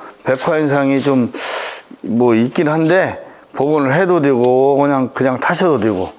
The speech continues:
그건 판단은 또 우리 구독자님이 하셔야 될 것 같고, 이 깜빡이는 이제 엘이디예요. 엘이디가 깜빡깜빡 이렇게 밝게 빛나죠. 그다음에 그릴도 보시면은 뭐 깔끔한 편이네요. 흠집 까지거나 누거 없고,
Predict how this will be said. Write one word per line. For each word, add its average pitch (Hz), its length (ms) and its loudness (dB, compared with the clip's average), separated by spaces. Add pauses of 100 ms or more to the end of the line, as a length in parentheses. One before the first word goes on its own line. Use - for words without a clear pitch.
(140)
그건 110 180 -2
판단은 170 520 0
또 120 140 -2
우리 117 220 0 (320)
구독자님이 120 460 -2
하셔야 139 260 0
될 127 100 0
것 117 120 0
같고, 143 320 0 (340)
이 151 80 2
깜빡이는 233 540 0
이제 156 160 2
엘이디예요. 135 480 2 (240)
엘이디가 120 580 2 (320)
깜빡깜빡 123 840 -2 (320)
이렇게 95 200 -2 (220)
밝게 127 340 -2
빛나죠. 117 540 0 (300)
그다음에 120 300 -2
그릴도 185 600 0
보시면은 165 560 2
뭐 160 300 2
깔끔한 175 440 -2
편이네요. 135 420 0
흠집 143 520 -2
까지거나 143 640 0
누거 123 220 2
없고, 113 420 -2